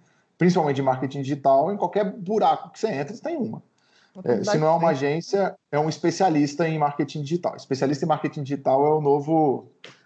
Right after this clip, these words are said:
Speaker 1: eu não vou falar o novo coach, porque acho que eu vou ser bulinado se eu fizer isso, mas é, é alguma coisa parecida com isso.
Speaker 2: Beleza.
Speaker 1: Ah, e aí, cara, assim, muita, mas muita gente,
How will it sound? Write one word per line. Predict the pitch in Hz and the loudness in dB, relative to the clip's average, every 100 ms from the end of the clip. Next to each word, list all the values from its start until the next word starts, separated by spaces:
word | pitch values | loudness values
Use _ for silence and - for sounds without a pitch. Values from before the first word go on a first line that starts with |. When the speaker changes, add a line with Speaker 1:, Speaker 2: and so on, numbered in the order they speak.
| _ _ _ _ _ _ _ _ 202 | _ _ _ _ _ _ _ _ -6
Speaker 1:
eu | 147 | -2
não | |
vou | 139 | -2
falar | 135 139 | 0 0
o | 131 | 2
novo | 123 117 117 | 0 -4 -2
coach, | 123 127 131 | 0 0 -2
porque | - | -6
acho | 131 | -6
que | 143 | -4
eu | |
vou | 135 | -4
ser | 135 127 | -4 -4
bulinado | 131 143 127 113 107 | -2 -2 0 -2 -4
se | |
eu | 110 | -4
fizer | 120 113 | 0 0
isso, | - | -2
mas | 117 117 _ _ - _ - | -6 -8 _ _ -20 _ 0
é, | 117 120 120 - - - - - _ _ _ - | 2 2 2 0 -4 -10 -10 -16 _ _ _ -4
é | 147 | -2
alguma | 143 175 170 | 0 0 0
coisa | 170 160 | 0 0
parecida | 160 156 151 156 160 | 0 -2 -2 -4 -4
com | 160 | -4
isso. | 113 - _ _ - - 135 | -8 -10 _ _ -20 -16 -2
Speaker 2:
Beleza. | 143 131 | 4 6
Speaker 1:
Ah, | 131 131 127 123 120 - _ _ _ _ 196 | 6 4 2 0 -2 -6 _ _ _ _ -4
e | 254 | -2
aí, | 240 233 226 | 0 0 -2
cara, | 127 135 113 107 101 - _ - | 0 0 2 0 -10 -16 _ -8
assim, | 143 - 143 117 - _ _ - | -8 -6 -8 -8 -12 _ _ -8
muita, | 160 190 254 247 170 - 123 | 0 2 4 4 2 -4 -6
mas | - 170 139 - | -4 -6 -8 -8
muita | 170 185 240 240 190 - 120 | 0 4 6 4 2 0 -2
gente, | 113 120 113 - - | -2 -2 -4 -8 -20